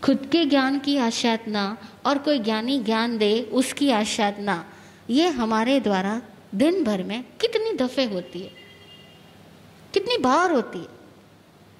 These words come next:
कितनी बार हमारे अंतर्मन से सही निर्णय, सही ज्ञान, सही प्रकाश की किरण प्रकट होने को होती है,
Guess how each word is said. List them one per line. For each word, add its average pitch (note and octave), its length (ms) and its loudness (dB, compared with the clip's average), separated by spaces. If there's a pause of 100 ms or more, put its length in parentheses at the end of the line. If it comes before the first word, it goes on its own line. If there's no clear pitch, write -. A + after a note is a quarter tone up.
(540)
कितनी G#4 300 2
बार G4+ 260 2
हमारे D#4+ 380 2
अंतर्मन E4 600 0
से - 180 -2
सही D#4+ 400 0
निर्णय, C4 460 -2
सही C4 320 -4
ज्ञान, G#3+ 420 -4
सही B3+ 360 -2
प्रकाश A#3 600 -4
की D4 120 -4
किरण C4+ 320 -2
प्रकट C4+ 380 -2
होने A#3 280 0
को D4+ 180 -2
होती B3+ 420 0
है, F#3 80 0